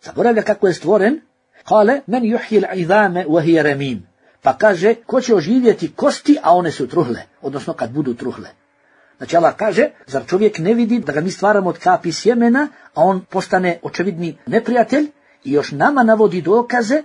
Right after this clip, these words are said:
a zaboravlja kako je stvoren. Znači on je sam stvoren ni iz čega, odnosno od kapi sjemena, a usuđuje se da kaže: „Ko će stvoriti iznova kosti, a truhle su?” „Kul yuhyiha alladhi ansha'aha awwala marra.”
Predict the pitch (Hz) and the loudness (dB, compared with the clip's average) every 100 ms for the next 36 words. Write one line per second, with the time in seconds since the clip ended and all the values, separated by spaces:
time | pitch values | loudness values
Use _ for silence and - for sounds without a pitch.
0 | - - 127 247 269 233 214 208 175 147 | -6 -8 -2 0 2 0 -2 -2 -2 -2
1 | 156 208 240 359 - _ _ _ - 131 | 0 2 2 0 -10 _ _ _ -6 -4
2 | 151 262 302 - 349 349 262 330 185 190 | -2 -2 -4 0 2 2 4 2 2 -2
3 | 139 - _ 117 127 151 202 196 170 247 | -2 -10 _ -14 -10 -8 -4 -4 -4 -6
4 | 302 302 254 - - - - 302 277 240 | -2 0 -2 -6 -4 -4 2 2 2 0
5 | 214 - 247 190 208 - _ - 214 180 | -2 0 0 2 0 -4 _ 0 0 0
6 | - 175 147 156 147 180 160 143 131 - | -4 -6 -4 -8 -6 -8 -6 -4 -4 -4
7 | 226 240 - 302 294 - 135 - 233 139 | -2 -2 2 0 0 -10 -10 0 2 2
8 | - - - _ _ - 180 151 180 - | -4 -10 -18 _ _ 2 2 4 0 2
9 | 240 233 196 185 196 208 214 202 165 165 | 2 2 2 0 0 0 0 0 -2 -4
10 | 151 254 214 165 180 170 220 190 160 151 | -4 -2 0 2 4 4 2 2 2 2
11 | 156 120 | 0 -2